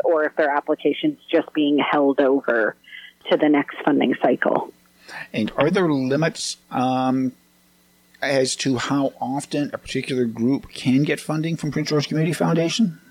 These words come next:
Speaker 1: So applicants are able to apply for the same project twice in a five-year period. So that doesn't mean that an applicant can't apply every single year. It just needs to be for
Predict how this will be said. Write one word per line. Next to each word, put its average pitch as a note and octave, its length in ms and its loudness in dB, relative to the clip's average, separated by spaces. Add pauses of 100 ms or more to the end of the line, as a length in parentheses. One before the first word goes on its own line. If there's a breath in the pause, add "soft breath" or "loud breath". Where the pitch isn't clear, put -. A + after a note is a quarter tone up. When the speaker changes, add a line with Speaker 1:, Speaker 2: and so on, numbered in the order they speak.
(800 loud breath)
Speaker 1:
So A3+ 320 4
applicants C4 640 0
are C4 200 0
able F#3+ 400 2 (100)
to G3 100 4
apply E3+ 380 0
for F3+ 160 0
the E3 120 0 (160)
same F3+ 360 2
project D3 680 0 (360 loud breath)
twice F#3 420 2 (540)
in F3+ 100 4
a E3 80 2
five-year C#4+ 480 2
period. - 580 2 (920 loud breath)
So F3 600 4
that F#3 280 0
doesn't G3+ 680 0
mean F3 360 4
that E3 240 0 (160)
an F3+ 100 2
applicant D#3 560 0
can't D#3+ 300 -2
apply D3 640 2 (760)
every F3+ 320 4
single D3+ 220 4
year. D#3 400 4 (200)
It F#3+ 160 4
just - 240 0
needs D#3+ 280 2
to E3 80 6
be D3+ 120 6
for D#3 160 2